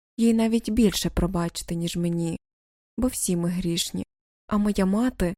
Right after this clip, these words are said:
то, може, і більше од усіх грішна. Тільки не просіть,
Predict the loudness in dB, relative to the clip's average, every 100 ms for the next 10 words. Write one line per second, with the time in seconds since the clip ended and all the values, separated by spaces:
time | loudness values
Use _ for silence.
0 | _ _ _ _ _ 0 0 0 0 2
1 | 0 0 0 2 0 0 -4 -2 -2 -2
2 | -2 -2 0 0 0 -2 -4 -6 -6 _
3 | _ _ _ _ _ -2 0 2 0 0
4 | -2 _ _ 0 2 2 -2 -2 -4 -4